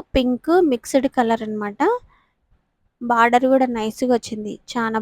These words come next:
బాగుంది. చీర అయితే చాలా అంటే చాలా స్మూత్‌గా ఉందండి, ఎంతసేపు కట్టుకున్నా చిరాకు అనిపించదు, అట్లుందనమాట. ప్రింటెడ్ వర్క్ ఇది, చాలా బాగుంది, నాకు చాలా నచ్చింది.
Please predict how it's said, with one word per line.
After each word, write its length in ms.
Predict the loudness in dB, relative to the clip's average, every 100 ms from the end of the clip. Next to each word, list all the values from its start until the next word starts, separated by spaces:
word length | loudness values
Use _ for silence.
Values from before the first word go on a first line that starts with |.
| 0
బాగుంది. 400 | 0 -2 -4 -6 _ _
చీర 240 | -2 2 4
అయితే 220 | 4 2 0 -4 -6
చాలా 360 | -2 0 0 0
అంటే 180 | -2 -4 -2
చాలా 200 | -2 -2 -4
స్మూత్‌గా 460 | -2 0 2 0 0
ఉందండి, 380 | -2 -2 -2 -6 -8 _ _ _ _ _
ఎంతసేపు 560 | -6 -2 -2 2 2 2
కట్టుకున్నా 440 | 0 0 -6 -2 -2 0
చిరాకు 340 | 2 2 0 -4
అనిపించదు, 540 | -4 -2 0 0 -2 -2 -8 _ _ _
అట్లుందనమాట. 800 | -10 -4 -4 -2 -2 -4 -6 -4 -2 -2 -8 _ _ _ _ _ _ _ _ _ _ _ _ _ _ _ _ _ _ _ _ -16 -14 -2
ప్రింటెడ్ 460 | 2 4 6 6 8
వర్క్ 300 | 6 6 2 0
ఇది, 160 | 0 -2 -12 _ _ _ _ _ _ _ -10
చాలా 300 | -4 -2 -2 0
బాగుంది, 440 | 2 2 0 0 -2 -2
నాకు 160 | -4 -6
చాలా 240 | -4 -4 -6 -8
నచ్చింది. 500 | -10 -12 -10 -6